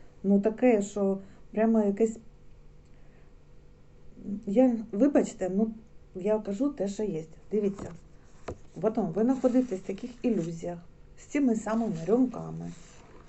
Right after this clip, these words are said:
Якась частина населення там чогось, м, на-,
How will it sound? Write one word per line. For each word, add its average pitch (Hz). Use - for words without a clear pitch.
Якась 226
частина 202
населення 220
там 247
чогось, 196
м, 185
на-, 220